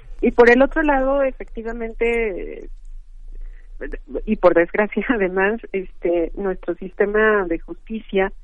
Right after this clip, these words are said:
pues sí requiere de, de que las personas encargadas de, de hacerlo, pues, em, sí tengan efectivamente esto de la voluntad. La verdad es que no me atrevería a decir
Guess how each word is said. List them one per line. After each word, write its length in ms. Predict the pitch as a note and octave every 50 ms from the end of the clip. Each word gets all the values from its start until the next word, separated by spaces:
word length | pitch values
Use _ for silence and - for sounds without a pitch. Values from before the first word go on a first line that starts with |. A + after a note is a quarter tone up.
| - - - - - - - -
pues 160 | G3 F#3+ - -
sí 120 | A3+ A3
requiere 560 | G#3 A3+ A3 G#3+ - A3 G3+ G3+ G3 G3+ G3+
de, 340 | F3+ F3+ E3+ E3+ D#3+ D#3 - -
de 120 | F#3 F3 E3+
que 440 | - - E3+ E3 E3 D#3+ D#3+ D#3 D#3
las 260 | D#3 E3 E3 E3+ - -
personas 440 | - F3 E3+ - F#3+ F#3+ G#3 -
encargadas 720 | G3+ E3+ - - D#3+ D#3+ E3+ F3 F3 E3+ F3 F3 F3 F3 - -
de, 340 | - E3 D#3 D3+ D3 D3 - - - - - - - -
de 80 | D#3+
hacerlo, 540 | D#3+ F3 - A3+ G#3+ G#3 F#3+ F3+ F3+ G3 F#3+ - -
pues, 280 | D#3+ D#3+ D3+ D#3 D#3 - -
em, 640 | - - - D#2 A1+ - - - - A1+ - B1+ F2+ - - - - - - - - _ -
sí 100 | - G#3
tengan 380 | F#3+ F#3+ F#3 F3+ F3 F3 E3 E3 -
efectivamente 800 | - F3+ - F3 - - F3 E3+ E3+ E3+ E3 E3 E3 - E3 E3
esto 220 | D#3+ - - D#3 D#3
de 100 | D#3 D3+
la 120 | D3+ D3
voluntad. 380 | D3+ D3 D3 D3+ D#3 - E3+ E3+ - - - - - - - - - -
La 180 | - A3 G#3 G3+
verdad 340 | G#3 G#3 G#3+ A3+ A#3+ B3
es 100 | B3+ A#3+
que 260 | - - A#3+ A#3+ A3 G3+
no 260 | G3 G3+ G3+ G3+ G3+
me 120 | G#3 G#3
atrevería 800 | G#3 - G3 F3 E3 E3+ E3 F3 F3+ F#3 F#3 F#3 F#3 F3+ F3 - -
a 260 | - E3+ D#3+ D#3+ D#3+
decir 520 | D#3 D#3+ E3 - - F#3+ F#3+ G3 F#3+ F3